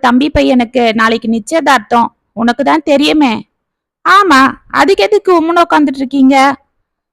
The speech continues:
"அம்மாடி, நாங்க இன்னைக்கே காஞ்சிபுரம் கிளம்புனாதான் சரியா இருக்கும். என் தம்பி வேற ஒரு வாரம் இருந்து கல்யாணத்துக்கு என்னென்ன முறையோ அதெல்லாம் சொல்லணும்னு சொல்றான்." "சரி, வீட்டுக்கு பெரியவங்க,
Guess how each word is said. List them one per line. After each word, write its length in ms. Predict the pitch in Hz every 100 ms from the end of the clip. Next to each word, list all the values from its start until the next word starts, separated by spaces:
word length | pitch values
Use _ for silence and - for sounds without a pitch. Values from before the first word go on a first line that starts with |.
| _ -
"அம்மாடி, 440 | 226 240 269 277 233 - _
நாங்க 260 | 226 247 254
இன்னைக்கே 460 | 240 247 277 285 302
காஞ்சிபுரம் 600 | 302 262 269 294 285 262 247
கிளம்புனாதான் 840 | 226 247 247 240 220 226 247 262
சரியா 380 | 247 226 240 262
இருக்கும். 340 | 262 - 247 - _ _ _ -
என் 220 | 269 254
தம்பி 360 | 254 247 269 339
வேற 200 | 277 269 285
ஒரு 200 | 262 254
வாரம் 320 | 240 269 294
இருந்து 220 | 269 262 294
கல்யாணத்துக்கு 680 | 262 262 285 294 277 240 269
என்னென்ன 420 | 240 262 285 294
முறையோ 440 | 262 247 262 262 269
அதெல்லாம் 440 | 233 233 233 277 -
சொல்லணும்னு 680 | 247 262 269 277 254 254 269
சொல்றான்." 460 | 247 233 226 240 - _ _ _ _ _ _ -
"சரி, 400 | - 370 359 269 269 269 _ _ _ _ _
வீட்டுக்கு 480 | 208 240 269 349 370
பெரியவங்க, 540 | - 339 320 330 311